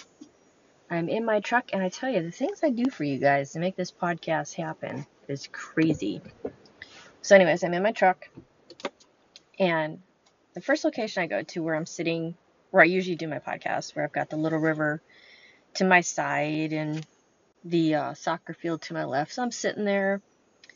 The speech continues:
getting ready to do a podcast, uh, my podcast, uh, True Paranormal Experiences and More, and a, uh, car pulls up and parks. These two people get out with a little girl.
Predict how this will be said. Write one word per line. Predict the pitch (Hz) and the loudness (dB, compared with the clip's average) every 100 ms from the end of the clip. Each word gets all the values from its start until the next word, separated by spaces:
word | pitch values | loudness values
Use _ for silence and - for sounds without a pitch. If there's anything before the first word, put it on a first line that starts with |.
| _ _ _ _ _ _ _ _ _ _ | _ _ _ _ _ _ _ _ _ _
getting | 311 311 | 4 6
ready | 285 285 | 6 2
to | 240 | 0
do | 254 | -4
a | |
podcast, | 254 240 240 269 247 240 247 - - | -4 -4 -4 -2 -2 -2 -4 -10 -10
uh, | 226 233 226 | -6 -6 -4
my | 214 220 | -2 0
podcast, | 220 208 202 202 202 - - - _ _ _ _ _ _ - | 0 0 0 0 -2 -8 -18 -20 _ _ _ _ _ _ -12
uh, | 190 185 185 - | -6 -4 -4 -4
True | 226 | -2
Paranormal | 214 196 190 | 4 6 6
Experiences | 175 - 208 190 190 170 | 2 -2 0 0 -2 -4
and | 170 208 | -4 -2
More, | 269 262 262 262 _ - - - - | -2 -2 -4 -6 _ -20 -20 -8 6
and | 208 196 190 185 185 196 _ _ _ _ _ _ _ _ _ _ _ _ _ _ | 8 8 6 2 -2 -8 _ _ _ _ _ _ _ _ _ _ _ _ _ _
a, | 202 196 190 | -2 0 0
uh, | 180 180 175 | -2 -4 -6
car | - 466 - - | -4 -6 -6 -8
pulls | 135 139 | -6 -6
up | 143 180 | -8 -8
and | |
parks. | - - - - | -2 -2 -2 -12
These | - | -16
two | - | -18
people | - 165 | -16 -12
get | - | -2
out | 196 233 - | 4 4 2
with | 180 | -4
a | |
little | 143 127 | -8 -8
girl. | - 220 226 220 | -4 2 4 4